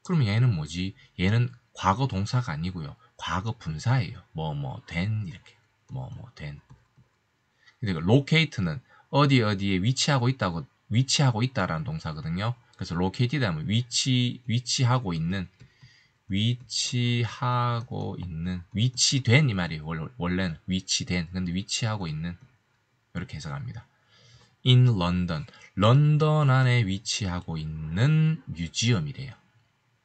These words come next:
되십니까? It used to be a power station. 그것은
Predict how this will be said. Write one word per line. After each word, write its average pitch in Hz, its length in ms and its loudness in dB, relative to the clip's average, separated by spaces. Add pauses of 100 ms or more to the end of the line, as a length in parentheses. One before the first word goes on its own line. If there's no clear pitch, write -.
(300)
되십니까? 85 600 -2 (920)
It 127 200 8 (120)
used 190 300 6
to 98 120 -2
be 113 180 4 (120)
a 95 160 2
power 165 440 -2
station. 87 600 -2
그것은 104 1200 -2